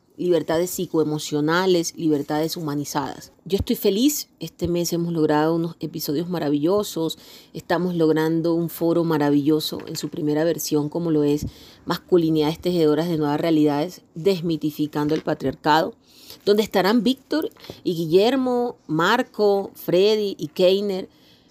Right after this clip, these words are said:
compartiéndonos desde la literatura, la danza, el emprendimiento social, la paternidad, ese despertar. Es preciso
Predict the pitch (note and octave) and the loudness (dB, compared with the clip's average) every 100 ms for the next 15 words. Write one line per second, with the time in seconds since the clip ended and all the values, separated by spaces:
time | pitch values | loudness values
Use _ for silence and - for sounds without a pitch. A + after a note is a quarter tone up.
0 | - A#3+ A3+ A3+ A3+ D#4 G#4+ G#4 C4+ F3+ | 2 2 4 2 4 4 4 0 -2 0
1 | G3 F#3 F3+ E3+ D#3+ E3 D#3 D3+ E3+ E3+ | 0 2 4 4 4 2 0 0 0 0
2 | E3 D#3+ D#3+ D#3 D#3 D#3 D#3+ D#3 D#3 D3+ | 2 2 2 2 0 0 0 0 0 0
3 | D3+ D3+ D3+ D3 - D3+ - D#3+ D#3 D#3 | 0 0 0 -2 -4 -4 -2 0 2 4
4 | D3 - - - F3 F3 E3+ E3 E3+ D#3+ | 2 0 -14 -6 0 2 2 2 0 0
5 | D#3+ D#3 D#3 D#3 D3+ - _ _ _ F#3+ | 0 2 2 0 -2 -10 _ _ _ 0
6 | F#3+ G#3 F#3+ - E3 D3 C#3+ C3+ - _ | 2 2 0 0 0 0 -6 -6 -10 _
7 | _ _ _ - B3 - C4 A#3+ - C4+ | _ _ _ 2 2 2 2 2 2 2
8 | C#4+ C#4 D#3+ - | 2 2 -2 -6